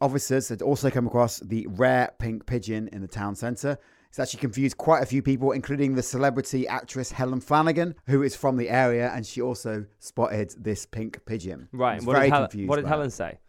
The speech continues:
Speaker 1: That she's very confused by it. She's posted on social media saying, "I'm really confused.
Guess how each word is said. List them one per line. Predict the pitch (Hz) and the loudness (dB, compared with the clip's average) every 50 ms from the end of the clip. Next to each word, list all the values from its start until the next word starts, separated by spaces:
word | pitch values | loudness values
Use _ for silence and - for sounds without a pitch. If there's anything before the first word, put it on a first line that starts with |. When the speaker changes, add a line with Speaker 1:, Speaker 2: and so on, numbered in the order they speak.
| _ _ - | _ _ -10
Speaker 1:
That | 120 117 101 | -8 -8 -8
she's | - 98 | -10 -4
very | 92 110 135 135 123 | 0 2 4 4 2
confused | 107 90 101 101 92 | 0 -4 -8 -8 -6
by | - 101 101 104 | -4 -4 -4 -4
it. | 98 | -4
She's | - 117 104 | -8 -10 -4
posted | - 135 131 123 - 127 113 | 0 2 2 2 0 -2 -6
on | 107 | -4
social | 107 110 95 - 104 | -4 -6 -6 -6 -4
media | 107 107 104 104 98 | -4 -2 -2 -4 -4
saying, | - 104 98 98 104 92 - - - | -4 -6 -6 -6 -6 -8 -10 -10 -10
"I'm | 101 101 85 87 | -10 -10 -6 -4
really | 107 107 95 90 | -4 -4 -4 -4
confused. | 95 85 90 98 92 78 - | -6 -8 -8 -8 -8 -8 -10